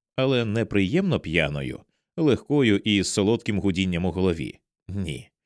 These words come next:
Вона почувалася так, немов цілісіньку ніч пила якесь дешеве пійло. Прийшла додому і забулася, відтак оговталася,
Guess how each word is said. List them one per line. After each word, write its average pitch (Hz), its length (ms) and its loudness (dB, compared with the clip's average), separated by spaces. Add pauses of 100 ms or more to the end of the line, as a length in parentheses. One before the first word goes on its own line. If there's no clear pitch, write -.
(300)
Вона 98 260 0
почувалася 92 580 2
так, 101 340 -2
немов 98 340 -2
цілісіньку 107 760 -2
ніч 113 260 -4
пила 92 320 0
якесь 92 360 -2
дешеве 90 420 -2
пійло. 76 520 -4 (480)
Прийшла 139 420 2
додому 120 480 2
і 101 80 2
забулася, 87 720 -2
відтак 95 480 0
оговталася, 92 880 -2